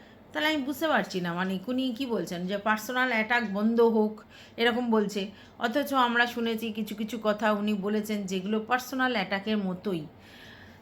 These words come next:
তো যাই হোক, আজকের আর এগুলো বলে লাভ নেই। উনি সবাইকে বলছেন সুস্থ স্বাভাবিক পরিবেশে আনতে, যাতে কেউ YouTube-এ বাজে কথা না বলে, সিন ক্রিয়েট না করে, video to video content করে।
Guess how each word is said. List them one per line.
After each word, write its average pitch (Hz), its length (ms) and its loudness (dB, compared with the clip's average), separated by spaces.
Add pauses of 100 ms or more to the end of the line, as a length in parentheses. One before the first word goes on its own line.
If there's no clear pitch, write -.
(100)
তো 302 80 -4
যাই 330 180 6
হোক, 330 160 2
আজকের 277 360 6
আর 302 180 12
এগুলো 285 320 4
বলে 294 260 4
লাভ 240 260 6
নেই। 320 180 0
উনি 269 280 0
সবাইকে 247 420 -2
বলছেন 240 460 0
সুস্থ 262 360 -4
স্বাভাবিক 233 640 2
পরিবেশে 226 480 2
আনতে, 214 500 2
যাতে 240 540 0 (340)
কেউ 277 300 6
YouTube-এ 233 520 6
বাজে 202 440 2
কথা 214 260 0
না 196 240 4
বলে, 214 400 4
সিন 233 280 -4
ক্রিয়েট 226 360 0
না 190 280 2
করে, 214 180 0
video 226 440 -2
to 262 80 -6
video 220 380 0 (140)
content 175 400 -2
করে। 151 180 -6